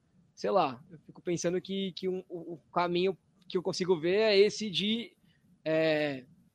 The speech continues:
aliança de baixo pra cima, né? E não, sei lá, e não essa luta, essa luta da insti-, é, contra a institucionalização ou pela via da institucionalização, ela já mostrou que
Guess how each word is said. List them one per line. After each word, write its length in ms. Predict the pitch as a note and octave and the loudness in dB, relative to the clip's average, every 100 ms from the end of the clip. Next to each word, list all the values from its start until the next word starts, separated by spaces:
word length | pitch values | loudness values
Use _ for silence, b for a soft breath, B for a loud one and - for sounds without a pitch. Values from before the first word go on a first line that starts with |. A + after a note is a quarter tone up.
| _ - _ _ D3+ | _ -20 _ _ -4
aliança 840 | E3+ F3+ F#3 F3+ G#3 - A3+ A3 - _ _ _ _ _ _ | 0 4 6 6 4 6 8 8 4 _ _ _ _ _ _
de 140 | - | -8
baixo 440 | E3+ D#3+ G3 G3 G3+ | 0 4 4 2 0
pra 180 | A3 | 0
cima, 360 | - G3+ G#3+ F#3+ | 0 -4 2 4
né? 160 | E3+ E3+ | 4 0
E 20 | |
não, 340 | E3+ G#3 G#3+ | -2 -4 -4
sei 100 | F#3+ | -2
lá, 180 | F3 C#3 - b b | -2 -4 -10 b b
e 40 | D3+ | -2
não 220 | E3+ G3+ | 2 2
essa 220 | E3+ F#3+ | 2 4
luta, 220 | F#3 G#3 G3 | 4 4 2
essa 200 | F3+ F#3+ | 2 4
luta 240 | G3+ A#3 | 4 6
da 100 | G3 | 6
insti-, 220 | F#3+ - - | 6 0 -6
é, 180 | E3 D3 | -4 -4
contra 420 | - F#3 A3 G3 | 0 2 2 4
a 40 | F#3 | 4
institucionalização 960 | - E3 E3 D#3+ D3+ C#3+ D3+ E3+ G3 | 4 -2 0 2 0 0 0 2 2
ou 220 | D3+ C3+ - b b | 0 -2 -10 b b
pela 260 | - E3+ E3 | 0 4 4
via 320 | C3+ F3 G3+ | 2 4 4
da 180 | F3 D#3+ | 6 2
institucionalização, 1080 | F3+ F#3 - - F#3 E3 D#3+ D#3+ D#3 - F#3+ | 0 -2 -2 -6 -6 -2 -2 0 -2 0 0
ela 120 | A3+ | 2
já 140 | A3 A#3+ | 2 2
mostrou 340 | A3 F#3 A3 | 2 2 0
que 240 | - A#3 | 2 -4